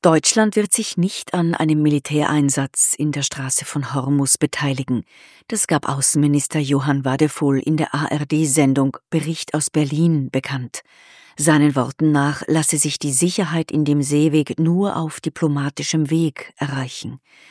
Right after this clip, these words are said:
Es brauche eine Verhandlungslösung, bei der auch mit den Iranern gesprochen werde,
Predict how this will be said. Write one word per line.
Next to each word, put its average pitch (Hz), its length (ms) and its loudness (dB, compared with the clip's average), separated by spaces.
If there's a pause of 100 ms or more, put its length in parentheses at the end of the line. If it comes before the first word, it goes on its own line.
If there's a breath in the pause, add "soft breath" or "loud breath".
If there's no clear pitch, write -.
(240 soft breath)
Es 180 140 2
brauche 156 420 0
eine 160 160 2
Verhandlungslösung, 160 1120 2 (240 soft breath)
bei 160 120 0
der 160 280 4
auch 160 460 0
mit 170 180 0
den 165 80 0
Iranern 160 540 4
gesprochen 139 540 0
werde, 139 260 2